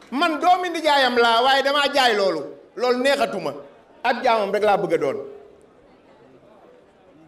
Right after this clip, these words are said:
Mu ne ma, "Yaay sama sang," ma ni ko, "Déedéet, loolu wóorutul."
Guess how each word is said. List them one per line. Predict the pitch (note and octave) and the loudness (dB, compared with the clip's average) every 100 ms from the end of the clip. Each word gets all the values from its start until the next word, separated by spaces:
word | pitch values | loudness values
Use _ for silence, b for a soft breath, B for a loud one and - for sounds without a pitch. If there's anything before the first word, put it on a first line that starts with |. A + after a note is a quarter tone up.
| - | -4
Mu | G4 | 0
ne | F4 | 2
ma, | D#4 | 4
"Yaay | F#4 F4 | 4 2
sama | F4+ E4+ | 0 0
sang," | E4+ E4+ | 0 0
ma | E4+ | -2
ni | E4+ | -2
ko, | D#4 | 0
"Déedéet, | C#4 F#4+ F#4 F4+ | 2 2 2 0
loolu | F4+ D#4 D4+ | 0 2 4
wóorutul." | G4 F#4 F4+ | 2 2 2